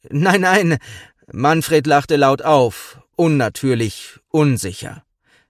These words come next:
Ich bin etwas schüchtern. Nadine zog ihre rechte Augenbraue in die Höhe, Blitze durchzogen ihre Augen, und sie strich eine braune Haarsträhne langsam aus ihrem Gesicht.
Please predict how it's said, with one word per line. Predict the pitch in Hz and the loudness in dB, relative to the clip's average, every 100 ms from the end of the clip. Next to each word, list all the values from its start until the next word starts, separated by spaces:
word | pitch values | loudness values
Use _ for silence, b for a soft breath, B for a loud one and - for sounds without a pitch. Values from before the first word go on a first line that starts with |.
| _ - | _ -14
Ich | 151 196 - | -6 -4 -2
bin | 170 165 151 | 0 0 0
etwas | 123 - 156 - | -4 -4 -2 0
schüchtern. | 202 190 - 117 95 b b b b b b b _ _ _ | 0 0 -2 -4 -4 b b b b b b b _ _ _
Nadine | 143 170 160 185 196 | -2 0 0 -4 -4
zog | - 180 151 | -2 -2 -2
ihre | 170 165 151 | -2 0 0
rechte | 151 - 147 | 0 -2 0
Augenbraue | 165 131 104 98 104 98 | 0 0 -2 -4 -4 -4
in | 107 | -4
die | 110 | -2
Höhe, | 113 123 120 104 b b b b _ _ | 0 2 2 0 b b b b _ _
Blitze | 165 160 - 117 | 0 0 -2 -4
durchzogen | 104 101 - 139 123 110 | -4 -6 -2 0 0 -2
ihre | 104 113 120 | -6 -4 0
Augen, | 139 139 135 123 B B - | 2 2 0 -2 B B -8
und | 165 147 | -6 -6
sie | - - 156 | -12 -10 -8
strich | - 180 180 160 | -4 -2 -2 0
eine | 165 | -2
braune | 160 147 151 151 147 | 0 2 2 2 2
Haarsträhne | 156 151 143 156 156 | 0 0 0 0 2
langsam | 156 147 139 135 131 | 2 2 2 0 -2
aus | 123 - | -4 -6
ihrem | 143 127 127 | -4 -4 -4
Gesicht. | 135 117 - - | -6 -10 -14 -20